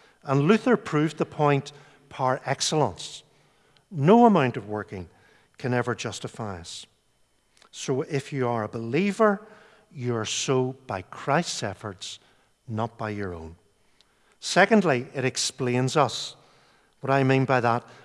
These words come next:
Well, the reality is that we all struggle with sin, if you're like me. We're justified freely by grace, but we sin.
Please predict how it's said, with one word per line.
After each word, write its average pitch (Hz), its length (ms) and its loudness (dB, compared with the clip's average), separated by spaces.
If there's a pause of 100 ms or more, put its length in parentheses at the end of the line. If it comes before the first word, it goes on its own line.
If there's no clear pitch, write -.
Well, 151 280 8 (680)
the 156 80 -4
reality 175 580 6
is 131 180 2
that 139 120 2
we 135 100 2
all 135 160 6
struggle 131 420 -2
with 117 140 -4
sin, 104 380 -2 (1120)
if - 160 -16
you're 117 160 -2
like 113 280 -6
me. 107 280 -6 (600)
We're 127 120 -4
justified 147 680 4
freely 185 400 2
by 127 220 0
grace, 113 640 -2 (680)
but 180 100 -8
we 170 120 -2
sin. 170 460 2